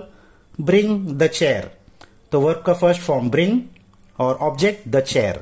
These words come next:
बस ये सिंपल स्टेटमेंट होता है। तो इसको पैसिव कैसे करेंगे? Passive voice of imperative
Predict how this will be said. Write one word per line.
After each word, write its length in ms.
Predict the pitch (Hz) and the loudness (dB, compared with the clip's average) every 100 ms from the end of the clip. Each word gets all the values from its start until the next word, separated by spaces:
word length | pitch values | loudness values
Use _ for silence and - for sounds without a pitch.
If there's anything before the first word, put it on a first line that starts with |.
| - _ - | -14 _ -2
बस 340 | 180 196 - - | 0 0 -4 -2
ये 120 | 175 | 0
सिंपल 320 | 175 147 147 | 0 -2 -2
स्टेटमेंट 440 | 131 127 98 110 82 | -2 -2 -2 -4 -4
होता 180 | - | -10
है। 100 | - - - - _ _ - - - - - | -16 -18 -20 -20 _ _ -20 -20 -20 -10 -2
तो 60 | |
इसको 180 | 175 202 | 0 0
पैसिव 340 | 196 175 208 | 0 0 -2
कैसे 240 | 196 202 196 | -2 0 0
करेंगे? 540 | 196 180 156 170 190 - - - | -2 0 0 0 -4 -16 -18 -4
Passive 300 | 160 - 196 | -2 -2 0
voice 260 | 185 170 175 | 2 2 2
of 80 | 170 | 0
imperative 580 | 151 135 131 107 117 143 | 0 0 0 0 0 0